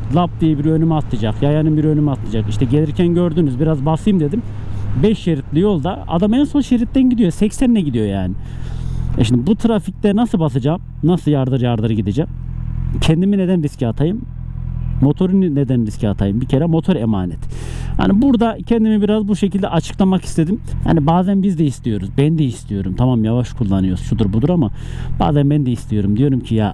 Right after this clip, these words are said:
açayım gazı. Allah ne verdiyse." Niye? Çünkü bizim de ihtiyacımız var. Bizim de harekete, aksiyona, hani bizim de derken tüm gençlerden, tüm vatandaşlardan bahsediyorum. Hepimizin aksiyona, e, hıza, adrenaline ihtiyacımız var.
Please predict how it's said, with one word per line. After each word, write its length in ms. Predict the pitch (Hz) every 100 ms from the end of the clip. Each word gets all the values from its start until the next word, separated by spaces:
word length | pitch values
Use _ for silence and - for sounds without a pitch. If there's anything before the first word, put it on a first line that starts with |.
| -
açayım 400 | - - 151 120
gazı. 280 | 101 - 92 -
Allah 280 | 139 147 143
ne 140 | 139
verdiyse." 460 | 120 98 92 95 131
Niye? 300 | 156 170 233 - - - - -
Çünkü 240 | 143 196 156
bizim 280 | 151 175 156
de 60 |
ihtiyacımız 600 | 139 - 120 110 107 101
var. 120 | 104 95
Bizim 280 | 135 143 147
de 140 | 131 -
harekete, 540 | - 143 143 151 151 143
aksiyona, 680 | 131 - - 143 135 139 - - - - 135
hani 200 | 123 117
bizim 220 | 147 175
de 100 | 185
derken 300 | 226 170 143
tüm 220 | - 165
gençlerden, 600 | 156 151 160 151 165 156 - - - -
tüm 220 | 165 160 147
vatandaşlardan 800 | 131 139 165 160 - 165 160 160
bahsediyorum. 600 | 131 - 117 123 175 175 - - - -
Hepimizin 560 | 262 226 170 147 247 - - -
aksiyona, 680 | 190 - - 220 208 196 196 - - - 113
e, 220 | 143 156 127
hıza, 420 | 185 175 196 190 - 139 123 -
adrenaline 600 | 147 143 190 214 214 214
ihtiyacımız 640 | - 214 185 196 202 170
var. 160 | 143